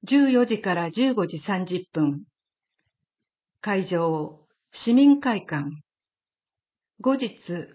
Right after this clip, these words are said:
オンライン配信あり。講師、聖徳大学心理福祉学部社会福祉学科、准教授、横井陽子氏。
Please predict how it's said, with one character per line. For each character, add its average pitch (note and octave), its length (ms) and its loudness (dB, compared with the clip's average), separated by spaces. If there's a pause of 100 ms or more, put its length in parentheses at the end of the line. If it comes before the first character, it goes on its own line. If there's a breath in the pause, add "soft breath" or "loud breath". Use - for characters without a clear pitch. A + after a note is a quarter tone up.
オ A3 120 0
ン B3+ 120 6
ラ C4+ 140 2
イ B3 160 4
ン A#3 40 0
配 G#3+ 240 -4
信 D#3 400 -6
あ F3+ 100 -6
り。 D3 200 -10 (1300)
講 G#3 200 -2
師、 - 420 -10 (580)
聖 C4+ 160 4
徳 C4 260 0
大 A3+ 240 0
学 F3 540 -6
心 C4+ 360 4
理 D#3+ 200 0
福 - 220 -6
祉 G#3+ 200 -4
学 G3 340 -4
部 D#3 280 -6 (280 soft breath)
社 A3 220 -4
会 B3+ 260 0
福 A#3+ 200 -4
祉 - 180 -6
学 F#3 280 -6
科、 D#3+ 260 -10 (600)
准 B3+ 300 2
教 A#3+ 240 2
授、 F3 400 -4
横 B3 380 2
井 D#3 260 -4 (140)
陽 G#3+ 220 0
子 D3 160 -8
氏。 - 80 -12